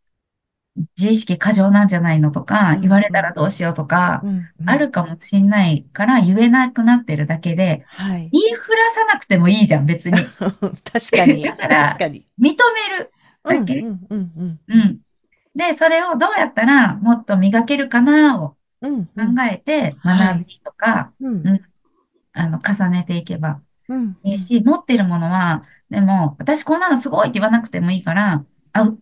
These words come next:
Speaker 1: なんかこう表現する。
Speaker 2: はい。
Speaker 1: いいかもしれないですよね。ちょ-、
Speaker 2: そうですね。
Speaker 1: 露骨にこう表現するんじゃなくて。
Speaker 2: うん、うん、うん。
Speaker 1: うん。
Speaker 2: ちょっと自然な感じでね。
Speaker 1: 自然な感じで。
Speaker 2: <laughs> うん。
Speaker 1: 「私おしゃべりなんです」って、「おしゃべり上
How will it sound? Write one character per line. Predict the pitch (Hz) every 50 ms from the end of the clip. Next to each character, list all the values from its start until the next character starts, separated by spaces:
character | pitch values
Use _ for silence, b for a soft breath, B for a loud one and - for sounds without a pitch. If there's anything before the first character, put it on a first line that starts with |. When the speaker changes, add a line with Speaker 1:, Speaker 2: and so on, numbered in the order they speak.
| _ -
Speaker 1:
な | - 220
ん | 220
か | 202 156
こ | - 160 -
う | - 233
表 | 269 302 311 330 330
現 | 254 208
す | - 151
る。 | - - - _ _ _ - -
Speaker 2:
は | - 240 262 269 254
い。 | 190 143 139 - - _ _ _ -
Speaker 1:
い | 180
い | 175 -
か | 156 156
も | 156 160
し | - 165
れ | 160 156
な | 156 160 156 151
い |
で | 156 156
す | - -
よ | 156
ね。 | 160 175 185 - _ _ _ _ _ _ _ -
ち | -
ょ-、 | 202 202
Speaker 2:
そ | 220 262 269 -
う |
で | - 185 240
す | 240 - 269
ね。 | 247 247 233
Speaker 1:
露 |
骨 |
に | 254 226 214 220
こ | 220
う | 202
表 | 202 202 190
現 | 185 -
す | 170
る | 143 147
ん |
じ | 151
ゃ | 160
な | 156 151
く | - _
て。 | - 202 202 170 147 147
Speaker 2:
う | 262
ん、 | 294
う | 277
ん、 | 240 185 160 151 175
う | 214 226
ん。 | 196 165 156 -
Speaker 1:
う | 196 196
ん。 | 190 170 170 156 151 151 - _ _ _ _ _ _ _ _ _ _ _ _ _ _ -
Speaker 2:
ち | -
ょ | 226
っ |
と | - 180
自 | - - 208
然 | 180 196 202 196 185
な | 190 185
感 | - 180 180 180 175
じ | - -
で | 180 185
ね。 | 196 247
Speaker 1:
自 | 277 294
然 | 185 180 180
な | 175 -
感 | - 175 170
じ | 160 160 160 165 160
で。 | - 165 160 - -
Speaker 2:
<laughs> | - - - - - _ _ _ _ _ _
う | 214 214
ん。 | 208 208 202 196 196 185 180 180 175 160 160 b b b b b b
Speaker 1:
「私 | - 170 208 208 302 311 330
お |
し | 320 - -
ゃ |
べ | - 233
り | - -
な | 359 359
ん | 330
で | - -
す」 | - -
っ | - - - 208 -
て、 | - 185 175 - -
「お | -
し | - 381
ゃ | 440
べ | 440 415
り | 311 -
上 | 339